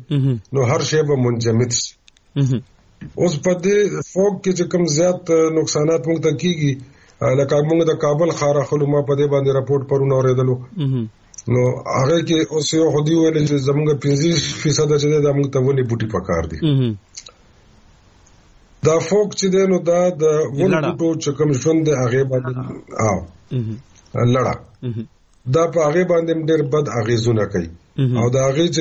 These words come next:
Speaker 2: کوم د اکسیجن او کاربن ډای اکساید چې کوم هغه سایکل دی، چې د
Speaker 1: مهم.
Speaker 2: ورځې دوی اکسیجن ورکوي او کاربن ډای اکساید خوري، د ورځې، د شپې بیا کاربن ډای اکساید ورکوي.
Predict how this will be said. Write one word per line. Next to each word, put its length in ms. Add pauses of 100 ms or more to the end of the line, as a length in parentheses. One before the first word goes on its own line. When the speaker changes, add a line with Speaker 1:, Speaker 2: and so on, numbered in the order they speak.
Speaker 2:
کوم 220
د 80
اکسیجن 840
او 160
کاربن 380
ډای 220
اکساید 360
چې 160
کوم 240
هغه 140
سایکل 520
دی، 120
چې 360
د 120
Speaker 1:
مهم. 40
Speaker 2:
ورځې 260
دوی 140
اکسیجن 460
ورکوي 360
او 560
کاربن 360
ډای 200
اکساید 340
خوري، 200
د 80
ورځې، 500
د 60
شپې 280
بیا 140
کاربن 380
ډای 140
اکساید 320
ورکوي. 340